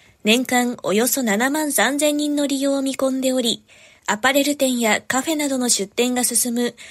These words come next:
公園の賑わい創出につなげます。ここで十秒ビジネス用語のコーナーです。日経電子版から拾ったヤングなあなたが知っておきたい言葉は、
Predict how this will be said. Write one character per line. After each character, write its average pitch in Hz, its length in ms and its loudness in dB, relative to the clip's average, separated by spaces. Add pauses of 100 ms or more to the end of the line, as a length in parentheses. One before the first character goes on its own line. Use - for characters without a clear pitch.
(140)
公 233 240 4
園 247 180 2
の 247 120 0
賑 226 380 2
わ 277 80 2
い 277 100 0
創 233 260 2
出 - 200 -2
に 285 120 -2
つ 269 100 -4
な 262 120 -2
げ 247 120 -2
ま 247 140 -2
す。 - 180 -2 (1120)
こ 220 120 0
こ 247 120 4
で 262 260 2 (140)
十 302 260 4
秒 294 220 4
ビ 214 120 2
ジ 220 120 2
ネ 320 120 2
ス 320 140 -2
用 339 120 2
語 311 80 2
の 285 100 0
コ 277 140 -2
ー 269 40 2
ナ 262 160 2
ー - 20 2
で 214 140 4
す。 - 160 -6 (880)
日 190 200 -2
経 285 160 2
電 311 160 0
子 302 100 0
版 302 160 0
か 302 100 2
ら 294 80 2
拾 294 160 0
っ 294 60 2
た 294 340 0 (220)
ヤ 233 160 4
ン 320 80 -2
グ 311 100 -2
な 269 220 0
あ 185 100 -2
な 247 100 0
た 320 120 0
が 294 100 0
知 - 120 -4
っ - 40 -20
て 240 140 0
お 247 60 0
き 240 60 -8
た 277 140 0
い 269 80 0
言 233 140 -6
葉 240 240 -2
は、 220 240 0